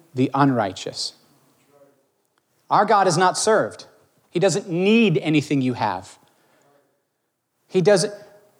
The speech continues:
what could you possibly have that would contribute to him? Oh, Rusty's jumping ahead.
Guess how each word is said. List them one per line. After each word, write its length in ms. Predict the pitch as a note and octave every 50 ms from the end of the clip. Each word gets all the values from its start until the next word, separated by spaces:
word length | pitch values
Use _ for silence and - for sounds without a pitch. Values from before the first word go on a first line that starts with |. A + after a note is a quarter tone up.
| _ -
what 500 | E3 F#3 B3 B3+ - - - - - -
could 220 | - A#3+ F3+ E3
you 100 | G3+ F#3+
possibly 560 | - - G#3 G3 G3 F#3 - - F3+ F#3+ F3+
have 220 | D#3 F3+ E3+ E3 D#3
that 120 | E3 E3
would 140 | D#3 D3+ C#3+
contribute 540 | - D3+ C#3+ - - F3 D#3+ C#3+ C#3+ C3+ -
to 80 | - C3+
him? 300 | A2 B2 A2 E2 - - _ _ _ _ _ _ _ _ _ _ _ _ _ _ _ _ _ _ _ _ _ _ _ _ _ _ _ _ _ _ _ _ _ _ _ _ _ _ _ _ _ _ _ _ _ _ _ -
Oh, 460 | - F#3 A3+ A3+ G3+ E3+ C#3+ C3 B2
Rusty's 500 | A#2+ C3 D#3 A3 - - - F3+ D#3 C#3+
jumping 340 | C#3+ F3+ E3+ E3 F3 D#3+ D#3+
ahead. 720 | D#3 D#3 F3+ A#3 E4 D4+ G3+ E3 C#3+ C3 A#2+ B2 A#2+ -